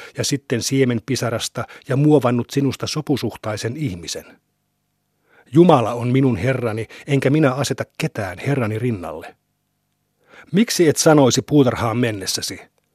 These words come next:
"Mitä Jumala vain tahtoo, vain Jumalan on voima"? Jos minulla mielestäsi on vähemmän omaisuutta ja lapsia, niin kenties herrani antaa minulle jotakin parempaa kuin sinun puutarhasi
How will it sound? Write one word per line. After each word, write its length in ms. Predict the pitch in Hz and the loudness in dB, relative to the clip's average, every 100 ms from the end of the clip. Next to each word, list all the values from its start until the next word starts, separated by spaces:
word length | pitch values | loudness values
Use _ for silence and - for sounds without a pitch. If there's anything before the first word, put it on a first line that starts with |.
| _ - - | _ -20 -10
"Mitä 280 | 147 143 147 | -4 -2 0
Jumala 460 | 135 180 160 131 117 | 0 0 -2 -4 -2
vain 240 | 117 104 | -4 -4
tahtoo, 640 | 104 - - - - - - - - - 117 | -8 -10 -12 -16 -16 -16 -20 -20 -20 -18 -2
vain 360 | 160 170 131 117 | 0 2 0 4
Jumalan 500 | 135 120 110 98 - | 4 4 0 -6 -10
on 240 | 117 95 92 | -12 -10 -10
voima"? 500 | 87 73 - - _ _ _ _ _ _ _ _ _ _ _ _ _ _ - | -10 -10 -14 -18 _ _ _ _ _ _ _ _ _ _ _ _ _ _ -8
Jos 160 | 135 151 | -2 4
minulla 300 | 165 156 139 | 6 6 6
mielestäsi 580 | 165 160 - 127 135 | 4 4 2 -2 -2
on 160 | 139 127 | -2 0
vähemmän 420 | 151 160 143 123 | 2 2 2 0
omaisuutta 640 | 139 143 131 - 113 - 113 | 2 2 0 -2 -6 -6 -4
ja 120 | 120 | -2
lapsia, 520 | 139 - - 113 104 - - - | -4 -4 -6 -6 -6 -12 -14 -2
niin 160 | 139 | -2
kenties 560 | 123 175 165 135 123 - | 0 -2 -2 -4 -4 2
herrani 360 | 160 151 123 131 | 2 2 0 0
antaa 380 | 143 131 131 123 | -2 0 0 0
minulle 300 | 139 135 127 | 0 0 -2
jotakin 400 | 143 139 139 123 | -2 -4 -6 -6
parempaa 560 | 156 151 143 123 110 104 | -6 -4 -4 -4 -6 -6
kuin 240 | 127 127 | -4 -4
sinun 300 | 117 143 127 - | -4 -4 -4 -4
puutarhasi 640 | 135 135 120 - 107 120 | -2 -2 -2 -4 -4 -6